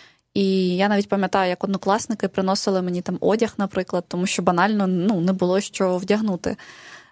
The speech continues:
е, через всі ці події, через війну, власне. І, м, це було досить важко морально, і я пам'ятаю, що я дуже сильно розхвилювалася, бо я розум-, відчувала оцей от своєрідний тиск,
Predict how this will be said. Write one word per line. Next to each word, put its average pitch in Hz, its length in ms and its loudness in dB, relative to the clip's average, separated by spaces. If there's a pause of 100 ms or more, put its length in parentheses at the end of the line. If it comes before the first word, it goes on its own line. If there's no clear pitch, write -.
(120)
е, 175 460 0
через - 640 -2
всі - 200 -4
ці - 160 -8
події, 202 560 0 (1000)
через 208 300 2
війну, 202 340 4
власне. 190 420 0 (480)
І, 233 340 4
м, 220 300 0 (500)
це - 540 0
було 233 300 4
досить 202 420 -2
важко 196 380 2
морально, 220 680 2
і 202 180 0
я 196 100 2
пам'ятаю, 214 480 2
що - 220 -2
я 190 80 4
дуже 202 300 0
сильно 202 320 2
розхвилювалася, 190 760 0
бо 190 100 0
я 202 140 2
розум-, 202 320 -2
відчувала 220 480 2
оцей 208 260 0
от 202 100 -2
своєрідний 220 440 2
тиск, - 400 -4